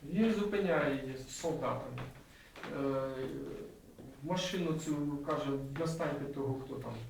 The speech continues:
сидить в ній». Ну, солдати витягли. Олексій Федорович Федоров, е, перший секретар, е, Чернігівського обкому партії. І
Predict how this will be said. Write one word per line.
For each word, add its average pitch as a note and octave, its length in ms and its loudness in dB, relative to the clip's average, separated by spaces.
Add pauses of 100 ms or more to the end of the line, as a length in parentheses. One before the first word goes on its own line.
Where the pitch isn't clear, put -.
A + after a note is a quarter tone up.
сидить B2+ 440 -2
в - 20 -6
ній». A#2+ 280 -2 (340)
Ну, F3+ 60 -6
солдати D3+ 420 2
витягли. C3+ 640 0 (1160)
Олексій C3 300 -2
Федорович D#3 420 2
Федоров, - 580 -4 (540)
е, B2 240 -2 (160)
перший E3+ 320 0
секретар, C#3 560 -2
е, C#3+ 60 0 (1040)
Чернігівського C3 920 -2 (920)
обкому C#3+ 460 0
партії. A#2+ 480 4 (1000)
І D3 140 0